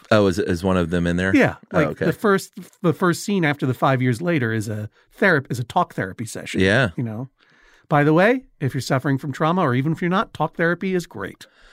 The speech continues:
Speaker 1: Yeah.
Speaker 2: Go get it. Go get yourself some therapy.
Speaker 1: Yeah, that's a great scene, and how everyone's dealing with their loss, uh, because that was really powerful. And then Natasha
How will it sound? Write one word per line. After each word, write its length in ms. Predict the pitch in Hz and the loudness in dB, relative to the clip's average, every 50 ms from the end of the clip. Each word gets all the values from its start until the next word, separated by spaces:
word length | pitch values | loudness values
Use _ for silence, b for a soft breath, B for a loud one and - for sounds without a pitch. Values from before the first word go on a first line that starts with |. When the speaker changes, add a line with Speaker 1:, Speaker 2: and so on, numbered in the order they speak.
| b b b b | b b b b
Speaker 1:
Yeah. 120 | 135 120 | 4 4
Speaker 2:
Go 100 | 131 139 | 6 4
get 220 | 143 127 135 110 - | 2 2 0 -2 -2
it. 160 | - - _ | -6 -12 _
Go 120 | - 151 160 | -4 -2 0
get 200 | 170 160 156 - | 0 -2 -2 -4
yourself 220 | 160 - 170 135 - | -6 -6 -6 -6 -6
some 100 | - 127 | -8 -10
therapy. 460 | - 123 87 73 78 - - - - _ | -10 -10 -12 -12 -14 -18 -20 -20 -2 _
Speaker 1:
Yeah, 200 | 117 117 117 113 | 4 4 6 4
that's 200 | 139 156 - - | 2 0 0 0
a 60 | 135 | 0
great 240 | 131 135 131 104 - | 2 2 2 0 -2
scene, 360 | - 127 123 117 113 101 95 | -2 0 2 2 2 2 2
and 140 | 95 95 90 | 2 2 2
how 220 | 95 110 107 104 | 2 2 2 2
everyone's 500 | - 104 98 107 104 101 101 98 90 85 | 2 2 2 2 2 2 2 0 -2 -2
dealing 380 | - 101 101 101 104 98 92 90 | -2 0 2 2 2 2 2 0
with 200 | 90 87 - - | 0 -2 0 0
their 200 | 92 90 87 87 | 0 2 2 2
loss, 560 | 90 90 92 92 87 85 82 - - - - - | 2 2 4 4 2 2 0 -4 -10 -12 -6 -4
uh, 160 | 92 87 85 82 | -2 -2 -2 -2
because 400 | 85 - - 92 87 76 - b b b b _ | -2 -2 -2 -2 -2 -2 -6 b b b b _
that 160 | - 110 120 104 | 0 2 2 2
was 120 | 117 101 | 2 2
really 180 | 117 110 107 101 | 2 2 2 2
powerful. 480 | - 104 104 107 104 - - 110 104 107 | 2 2 2 2 0 2 2 2 2 2
And 180 | 80 95 98 | 2 2 2
then 300 | 110 113 110 107 107 98 b b b b b b b b b b | 2 2 4 2 0 -2 b b b b b b b b b b
Natasha 720 | 98 95 - - 101 107 107 104 - 101 87 85 78 | -2 -2 0 0 2 2 0 0 0 0 0 0 -2